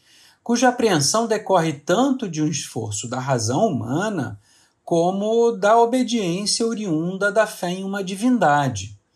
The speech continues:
Ambas as fontes, com muita frequência,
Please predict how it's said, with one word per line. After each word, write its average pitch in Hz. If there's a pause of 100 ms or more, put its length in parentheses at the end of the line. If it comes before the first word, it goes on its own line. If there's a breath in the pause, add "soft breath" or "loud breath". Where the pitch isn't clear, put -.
(560 soft breath)
Ambas 170
as 127
fontes, 135 (220)
com -
muita 165
frequência, 127